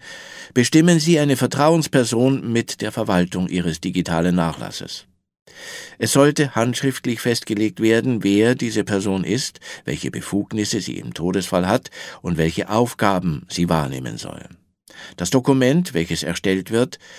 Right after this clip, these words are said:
muss folgenden Zusatz unbedingt enthalten. Zitat: "Die Vollmacht gilt über den Tod hinaus." Zitat Ende. Die Vertrauensperson erhält die unterschriebene Vollmacht und erfährt,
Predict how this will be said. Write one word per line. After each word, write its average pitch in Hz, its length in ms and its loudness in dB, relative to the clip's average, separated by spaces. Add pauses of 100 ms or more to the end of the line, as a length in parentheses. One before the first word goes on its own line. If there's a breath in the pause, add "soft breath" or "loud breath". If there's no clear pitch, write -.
(140 loud breath)
muss 120 300 0
folgenden 127 640 2
Zusatz 131 640 -2
unbedingt 104 640 0
enthalten. 82 760 -2 (260)
Zitat: 85 640 -6 (600 loud breath)
"Die 113 160 4
Vollmacht 147 680 2
gilt 147 460 4
über 139 300 4
den 147 260 0
Tod 101 360 0
hinaus." 90 640 -4 (640)
Zitat 90 380 -6
Ende. 60 340 -6 (1400 loud breath)
Die 117 80 0
Vertrauensperson 160 1040 4 (120)
erhält 92 560 0
die 90 120 2
unterschriebene 95 640 0
Vollmacht 90 680 0
und 92 160 -4
erfährt, 90 540 2